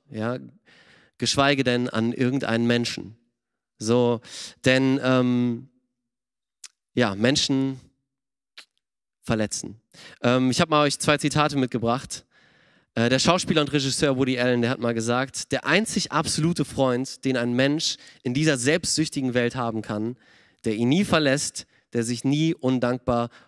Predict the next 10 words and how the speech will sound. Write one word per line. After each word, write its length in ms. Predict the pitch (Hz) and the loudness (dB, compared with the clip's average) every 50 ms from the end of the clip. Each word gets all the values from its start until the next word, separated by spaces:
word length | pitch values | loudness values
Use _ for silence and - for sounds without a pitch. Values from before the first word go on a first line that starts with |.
| _ _ | _ _
oder 220 | - 123 120 117 113 | -2 0 0 0 0
betrügerisch 540 | 110 113 - - 139 117 117 110 107 - | -2 -2 -2 -2 0 0 0 -2 -4 -4
verhält, 460 | - 113 101 113 110 110 104 110 - - _ _ _ | -4 -4 -2 -2 -2 -4 -6 -8 -14 -20 _ _ _
ist 200 | - 110 - - | -10 -8 -6 -4
sein 180 | - 117 113 113 | -2 0 0 2
Hund. 340 | 120 120 101 87 - - _ _ _ _ - - - - - - - - - - _ _ _ | 0 0 0 -2 -8 -16 _ _ _ _ -20 -20 -20 -20 -20 -20 -20 -20 -20 -20 _ _ _
Ist 140 | - - - | -2 0 2
ganz 220 | - 170 170 - | 2 0 0 0
interessant, 440 | 170 - 160 147 175 160 123 - - | -2 -2 0 2 2 0 0 -2 -4
als, 220 | - 120 123 - | -4 -4 -4 -4